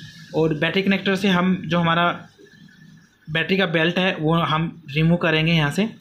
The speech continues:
ऐसे करना है। उसके बाद में देखिए दोस्तों, यहाँ पे आपको left में ये दो pin दिख रहा है, pin out, दो हमारे पास print दिखा हुआ है। ये देखिए दोस्तों, ये मैं आपको अच्छे से दिखा देता हूँ।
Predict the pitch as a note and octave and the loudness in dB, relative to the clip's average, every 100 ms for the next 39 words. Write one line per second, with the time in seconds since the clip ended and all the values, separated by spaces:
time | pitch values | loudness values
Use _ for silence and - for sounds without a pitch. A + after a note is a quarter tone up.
0 | _ _ - D#3 F#3 D#3+ D#3 F3 G#3 - | _ _ -6 -4 -2 0 0 0 -2 -10
1 | - - F#3 - A#3 A3+ A3+ G#3+ G#3+ G#3+ | -20 -6 -4 0 0 2 2 2 0 -2
2 | G3+ A3+ F#3 F3+ G3+ G3 - _ _ _ | 2 2 2 2 0 0 -6 _ _ _
3 | _ _ - E3 - F#3 E3 - G3+ F#3+ | _ _ -6 -6 0 2 2 0 -2 0
4 | A#3+ - _ _ - D#3+ D#3 F#3 G3+ G3+ | -2 -6 _ _ -6 -4 2 2 2 -2
5 | - _ _ - G3 G3+ F#3 F#3 E3 F3+ | -16 _ _ -2 2 4 2 2 0 0
6 | F#3 F3 E3+ E3 E3+ - _ _ - _ | 0 0 2 0 -4 -12 _ _ -20 _
7 | - - E3 F3 - D#3 E3 E3+ - - | -20 -4 -2 -2 -2 -2 0 -2 -6 -16
8 | _ _ _ _ _ _ D#3+ E3+ E3+ D#3 | _ _ _ _ _ _ -2 0 0 -2
9 | D#3 D#3+ D3 D#3+ D3+ D3 D#3+ D3 - F#3+ | 0 0 2 2 2 0 -2 -2 -2 -6
10 | - - - - D3+ D#3 D#3 D#3 D3+ - | -8 -20 -20 -10 -2 0 0 -2 -4 -2
11 | D#3+ D3+ C#3+ C#3+ C3+ E3 | -4 -2 0 0 0 -2